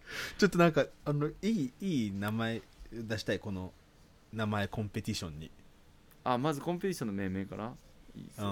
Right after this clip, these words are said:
Speaker 1: ん。第一回チキチキ。
Speaker 2: 辰馬の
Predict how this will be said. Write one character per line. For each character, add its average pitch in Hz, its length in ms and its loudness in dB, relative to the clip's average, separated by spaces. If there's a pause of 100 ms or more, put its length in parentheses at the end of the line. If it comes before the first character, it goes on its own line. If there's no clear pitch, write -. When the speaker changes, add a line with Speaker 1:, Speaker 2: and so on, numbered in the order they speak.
(100)
Speaker 1:
ん。 87 60 -8 (720)
第 117 220 2
一 101 80 -4 (100)
回 101 200 -2
チ - 140 -8
キ - 120 -8
チ - 140 -2
キ。 113 220 -4 (1700)
Speaker 2:
辰 143 380 -8
馬 98 240 -2
の 78 300 -10